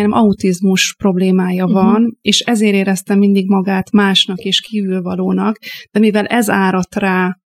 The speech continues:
Speaker 1: mindenhol,
Speaker 2: Azt gondolta,
Speaker 1: hogy
Speaker 2: hogy megtalálta a
Speaker 1: hogy
Speaker 2: megfejtést
Speaker 1: megtalálta
Speaker 2: saját
Speaker 1: a
Speaker 2: magára.
Speaker 1: megoldást, hogy az azért más ő, mert ő, mert ő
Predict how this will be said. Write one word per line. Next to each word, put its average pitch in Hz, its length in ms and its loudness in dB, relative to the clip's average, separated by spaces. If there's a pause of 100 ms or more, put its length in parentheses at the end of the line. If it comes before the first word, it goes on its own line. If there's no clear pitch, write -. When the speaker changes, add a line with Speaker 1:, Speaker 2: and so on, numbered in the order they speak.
(120)
Speaker 1:
mindenhol, 196 520 4 (100)
Speaker 2:
Azt 240 120 2
gondolta, 220 160 2
Speaker 1:
hogy 208 100 0
Speaker 2:
hogy 226 100 2
megtalálta 202 560 0
a 202 40 2
Speaker 1:
hogy 208 100 0
Speaker 2:
megfejtést 226 360 0
Speaker 1:
megtalálta 233 300 0
Speaker 2:
saját 196 240 2
Speaker 1:
a 240 40 2
Speaker 2:
magára. 247 200 2
Speaker 1:
megoldást, 196 720 0
hogy 202 200 -4
az 240 260 0
azért 214 380 2
más 190 400 -2
ő, 196 160 -4
mert 196 220 -2
ő, 190 320 -2
mert 190 180 -2
ő 180 320 -2